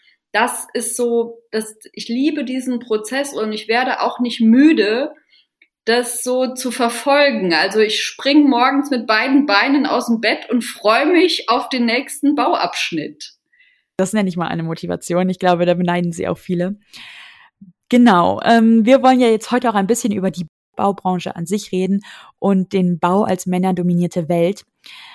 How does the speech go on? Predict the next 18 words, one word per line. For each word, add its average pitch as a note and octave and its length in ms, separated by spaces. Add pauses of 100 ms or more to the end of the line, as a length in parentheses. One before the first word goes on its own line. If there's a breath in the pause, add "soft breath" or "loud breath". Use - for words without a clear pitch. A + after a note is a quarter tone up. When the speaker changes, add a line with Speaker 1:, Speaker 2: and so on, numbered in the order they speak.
(220 loud breath)
Speaker 2:
Ähm, G3+ 540 (100)
mit F#3+ 300
welchen B3+ 440
Vorurteilen E3+ 920
wird F#3 160
man G3+ 140
denn F3+ 120
als F3 200
Bauleiterin F#3+ 600
so F3 120
konfrontiert F#3 800
und G#3 360
wie F3+ 340
geht G3+ 260
man F3+ 160
mit F3 180
denen E3+ 260
um? F3 360